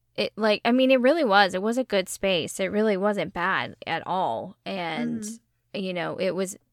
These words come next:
Speaker 1: just enough that we needed. Um, and the kitchen, yeah, was nice 'cause it was the kitchen, laundry room combined. So it, I think that's why the space was so big, 'cause they had room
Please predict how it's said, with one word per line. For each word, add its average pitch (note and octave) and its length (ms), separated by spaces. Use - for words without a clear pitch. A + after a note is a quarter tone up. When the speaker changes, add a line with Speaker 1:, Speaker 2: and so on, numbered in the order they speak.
Speaker 1:
just A3 280
enough F3 320
that - 140
we F3 140
needed. D3+ 440
Um, F3 460
and G3+ 140
the A3 60
kitchen, A#3 320
yeah, G3 160
was F3 180
nice F#3 360
'cause G3+ 180
it F#3+ 80
was F3+ 180
the F#3+ 100
kitchen, F#3+ 800
laundry F3+ 460
room D#3+ 480
combined. F3+ 760
So D#3 680
it, G3 240
I G3 140
think G3+ 260
that's - 300
why F3+ 140
the F3 100
space E3+ 360
was F#3 140
so D#3+ 220
big, E3 340
'cause G#3 140
they F3 340
had G#3+ 380
room F3 460